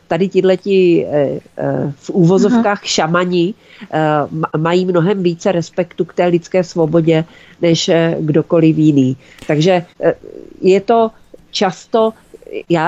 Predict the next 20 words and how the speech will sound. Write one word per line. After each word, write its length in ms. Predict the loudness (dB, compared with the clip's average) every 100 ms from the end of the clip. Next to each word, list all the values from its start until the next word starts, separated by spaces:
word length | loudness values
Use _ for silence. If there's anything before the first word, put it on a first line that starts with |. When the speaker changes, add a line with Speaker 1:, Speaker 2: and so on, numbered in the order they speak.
| -2
Speaker 1:
ale 200 | 0 0 0
zvláštní 560 | -2 -2 -4 -8 -6
je, 160 | -2 -2
to 100 | -2
je 60 | -2
jenom 160 | -2
ještě 320 | -4 -4 -6 -6 -12
takovou 300 | -4 0 2
malou 220 | 2 0
vsuvku, 580 | -2 -2 -2 0 0 0 -4 -20 -16 -16 -10 -4
že 140 | 0
já 160 | 0 0
samozřejmě, 880 | 0 0 2 2 2 2 2 2 0
eh, 1120 | 0 0 2 2 0 0 -2 -6 -14 -10 -10
jsem 320 | -2 -2 0
si 160 | -2
toho 200 | 0 0
všímala 580 | 0 2 2 4 2 0
už 200 | -4 -10 _
před 300 | -2 0